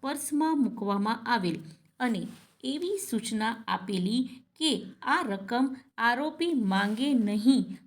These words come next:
ત્યાં સુધી અડવું નહીં. પંચ નંબર એકનાએ ફરિયાદીની સાથે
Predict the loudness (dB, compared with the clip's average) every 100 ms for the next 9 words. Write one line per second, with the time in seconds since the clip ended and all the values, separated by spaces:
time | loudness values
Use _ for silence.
0 | _ -2 -2 -2 -4 -4 -2 -2 -4 -4
1 | 0 0 2 4 6 4 0 -6 -18 _
2 | _ _ -4 -4 -4 -2 0 0 -2 -4
3 | -8 -6 -4 0 0 2 4 2 0 -14
4 | _ -6 -2 0 0 -2 -4 -4 -4 -4
5 | 0 0 0 -2